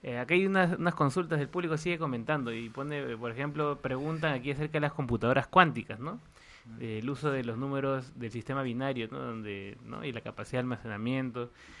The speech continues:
Y también te plantea, dice Henry, un ejemplo puede ser solo como, entre comillas, que de acuerdo con el contexto y el tono se puede entender que únicamente está comiendo o que come sin compañía. Otro ejemplo sería, "Me gusta el color rojo", que un humano puede interpretarse como verdadero o como falso.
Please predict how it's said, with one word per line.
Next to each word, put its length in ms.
Y 80
también 360
te 100
plantea, 260
dice 180
Henry, 220
un 60
ejemplo 360
puede 160
ser 320
solo 600
como, 300
entre 200
comillas, 400
que 320
de 140
acuerdo 480
con 120
el 100
contexto 480
y 20
el 100
tono 220
se 140
puede 220
entender 380
que 100
únicamente 440
está 220
comiendo 440
o 80
que 120
come 240
sin 140
compañía. 560
Otro 220
ejemplo 260
sería, 340
"Me 160
gusta 260
el 60
color 220
rojo", 340
que 100
un 200
humano 380
puede 160
interpretarse 500
como 220
verdadero 500
o 80
como 200
falso. 420